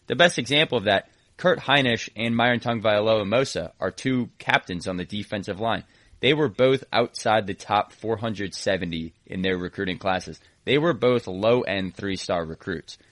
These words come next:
And we turned them into captains. We turned them into really productive players. But in four of the past five recruiting classes,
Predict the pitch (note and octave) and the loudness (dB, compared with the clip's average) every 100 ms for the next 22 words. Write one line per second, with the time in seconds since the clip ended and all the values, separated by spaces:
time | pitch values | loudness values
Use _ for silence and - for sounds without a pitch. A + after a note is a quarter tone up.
0 | _ _ _ - C3 C3 G#2+ D3 D3 C3+ | _ _ _ 4 4 4 0 -2 0 0
1 | D3+ D3 D3+ C#3+ D3+ D3+ E2 F#2 F#2 A#2 | 0 0 -2 2 2 2 -2 -6 -6 -2
2 | A#2 A#2 A#2 A2+ G2+ G2+ A#2 A#2+ A2+ A2+ | -2 0 0 -2 -4 0 2 2 -2 -4
3 | F2+ G2 F#2+ G#2 F#2+ F2 - _ _ - | 0 0 0 0 0 -2 -10 _ _ 0
4 | B2+ A#2 F2+ - C#3 B2 - _ _ _ | 4 4 0 0 4 6 4 _ _ _
5 | _ A#2+ A#2 - - C3 D3+ E3 - A2+ | _ -2 -2 -4 -2 2 4 4 2 0
6 | A2+ - - G#2+ A2 A2+ - - G#2 G#2 | -2 -2 0 2 4 2 -6 0 4 4
7 | G#2+ G2+ - A2 G#2+ G2+ F#2+ E2+ E2+ F2+ | 2 -4 -6 -6 -4 -4 -2 -2 -4 -6
8 | E2 | -6